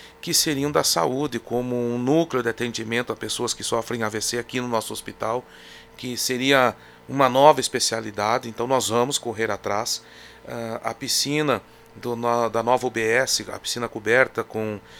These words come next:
a questão de desenvolvimento motor e tudo mais, também foi pedido. Olha, são vários projetos, Ademar. Eu,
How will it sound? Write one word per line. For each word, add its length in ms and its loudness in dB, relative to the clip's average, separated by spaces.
a 120 -6
questão 760 -2
de 400 -6
desenvolvimento 1400 -2
motor 680 2
e 100 -10
tudo 260 -6
mais, 480 2
também 380 -2
foi 260 -6
pedido. 600 -8
Olha, 240 10
são 220 2
vários 440 12
projetos, 580 0
Ademar. 380 -4
Eu, 880 -4